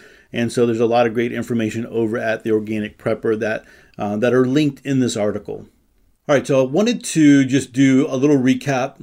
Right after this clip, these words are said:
and a little bit of commentary before we end this podcast. So one of the things he talked about were skills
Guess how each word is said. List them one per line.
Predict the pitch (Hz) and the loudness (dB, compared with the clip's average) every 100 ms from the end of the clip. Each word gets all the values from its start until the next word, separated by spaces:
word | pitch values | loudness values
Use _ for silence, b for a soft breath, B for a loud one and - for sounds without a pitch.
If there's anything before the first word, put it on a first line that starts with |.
| - | -10
and | 139 120 | -4 -2
a | |
little | 120 135 | 2 2
bit | 139 | 2
of | 131 | 2
commentary | 135 123 120 120 127 120 | 0 0 0 0 0 2
before | 113 - 120 | -2 0 0
we | 113 120 127 | 2 -2 -6
end | 117 113 113 120 120 | -6 -2 -2 -4 -4
this | 110 104 | -4 -4
podcast. | - 101 101 - 101 98 - b b b b b | -8 -10 -10 -8 -10 -10 -16 b b b b b
So | - 156 156 | -2 4 4
one | 160 156 214 | 2 0 0
of | |
the | 220 | 0
things | 185 180 | 0 0
he | 147 | 0
talked | 147 131 120 | 0 0 2
about | 127 123 127 | 0 0 0
were | 117 | -4
skills | 110 - - 110 98 101 - | -4 -8 -2 -2 -2 -10 -20